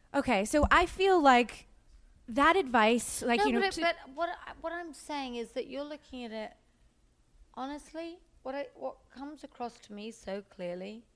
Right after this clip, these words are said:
Speaker 2: is the way you're looking at it is like, how do you get a guy to marry you?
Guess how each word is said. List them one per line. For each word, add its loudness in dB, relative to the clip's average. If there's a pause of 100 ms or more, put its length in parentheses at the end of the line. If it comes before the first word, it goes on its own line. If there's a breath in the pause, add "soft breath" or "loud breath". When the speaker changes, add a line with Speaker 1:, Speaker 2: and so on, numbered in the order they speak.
(880)
Speaker 2:
is -4
the -10
way -2
you're -2
looking -6
at -6
it -6 (540)
is -4
like, -2 (1040)
how -6
do -2
you -2
get 0
a -8
guy 2
to -8
marry -2
you? -16